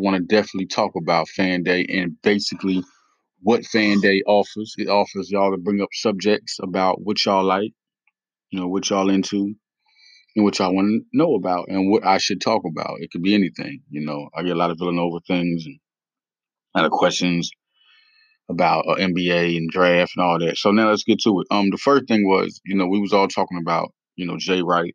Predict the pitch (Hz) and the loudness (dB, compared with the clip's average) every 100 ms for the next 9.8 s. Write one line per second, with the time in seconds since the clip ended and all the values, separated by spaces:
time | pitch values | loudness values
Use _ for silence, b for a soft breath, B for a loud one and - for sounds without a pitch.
0 | - 87 82 - 92 80 98 90 - - | -8 -6 -6 -4 -2 2 2 0 -6 -20
1 | _ _ B B B B B - 123 127 | _ _ B B B B B -4 2 4
2 | 123 107 92 98 95 - 92 90 82 78 | 4 2 2 2 0 -2 -4 -4 -8 -14
3 | _ _ _ _ _ 117 113 104 90 107 | _ _ _ _ _ 2 2 0 -2 -2
4 | 127 123 104 90 82 76 85 104 98 110 | 0 2 2 2 -2 -6 -2 0 2 2
5 | 107 - - _ _ b b b _ _ | 0 -2 -12 _ _ b b b _ _
6 | _ _ _ _ _ _ _ _ _ 160 | _ _ _ _ _ _ _ _ _ 2
7 | 143 123 - _ 139 131 117 113 110 113 | 2 2 -6 _ 4 6 6 4 4 4
8 | 110 104 - _ _ _ _ _ 127 143 | 2 0 -10 _ _ _ _ _ 0 2
9 | 131 127 - 113 104 92 95 | 2 -2 0 0 0 -2 -4